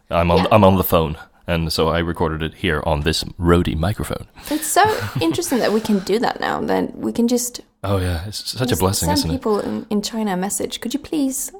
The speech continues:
Speaker 2: uh, record yourself for my show?
Speaker 1: Mm.
Speaker 2: I have no money." <laughs>
Speaker 1: Mm.
Speaker 2: "Yes, yes, I'll do it." <laughs>
Speaker 1: Mm.
Speaker 2: Um,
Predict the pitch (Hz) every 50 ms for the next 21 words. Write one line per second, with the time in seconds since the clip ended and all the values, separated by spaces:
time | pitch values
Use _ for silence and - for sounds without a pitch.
0 | 415 415 339 220 208 214 214 220 220 - 285 254 254 226 - 196 175 180 - -
1 | - - - - 208 202 190 185 185 196 - - - 196 196 - - - 127 123
2 | - - - - - - - - - _ _ - 240 254 247 226 226 226 233 214
3 | 208 226 269 269 233 208 214 240 285 349 - - - - 247 254 294 - - 254
4 | 240 240 - - - - - - - - - 233 - 440 339 - - - - 247
5 | 311 - - - 196 185 247 254 233 196 - 208 - - - - - - 120 127
6 | 123 101 247 - - - - - - - _ - - - - - - - _ _
7 | _ _ - 196 196 190 190 185 185 185 180